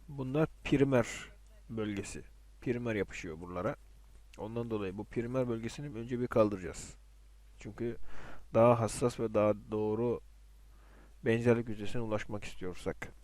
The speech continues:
Şimdi bundan sonra artık almaya başlayalım. Şuradan koyu olarak seçmeye başladım.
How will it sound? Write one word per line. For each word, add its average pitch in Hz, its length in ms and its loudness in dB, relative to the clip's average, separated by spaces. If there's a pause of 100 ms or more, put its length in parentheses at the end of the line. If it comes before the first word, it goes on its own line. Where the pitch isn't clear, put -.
(140)
Şimdi 120 300 2 (180)
bundan 139 480 -4
sonra 127 460 -2 (340)
artık - 460 -2 (160)
almaya 110 440 4
başlayalım. 92 480 -4 (720)
Şuradan 120 340 -6
koyu 123 340 -2
olarak 107 520 0 (200)
seçmeye 113 480 -4
başladım. 104 480 -4